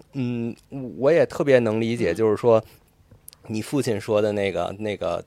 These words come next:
Speaker 1: 就是如果一下过去了，是，是挺幸福的。就是其实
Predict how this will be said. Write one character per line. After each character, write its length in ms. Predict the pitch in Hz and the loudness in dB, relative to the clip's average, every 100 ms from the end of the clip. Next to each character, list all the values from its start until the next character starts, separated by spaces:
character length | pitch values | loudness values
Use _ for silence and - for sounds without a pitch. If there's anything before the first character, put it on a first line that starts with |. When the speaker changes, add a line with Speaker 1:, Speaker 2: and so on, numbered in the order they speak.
| _ | _
Speaker 1:
就 160 | 98 | -12
是 400 | 95 95 87 82 62 | -10 -10 -10 -10 -8
如 140 | 110 | -2
果 100 | 107 | -2
一 120 | 92 | -2
下 180 | 104 117 | 0 0
过 260 | - 123 95 | 2 0 0
去 140 | 90 | -2
了， 180 | 87 87 | -4 -6
是， 320 | - 104 92 | -6 -8 -8
是 160 | - 107 | -10 -12
挺 220 | - 82 | -12 -12
幸 260 | - 117 | -8 -8
福 200 | 90 - | -8 -14
的。 120 | - - - - - | -14 -14 -16 -20 -16
就 140 | - 135 | -4 -4
是 80 | 123 | -4
其 200 | - 165 | -8 -6
实 320 | 131 131 | -4 -4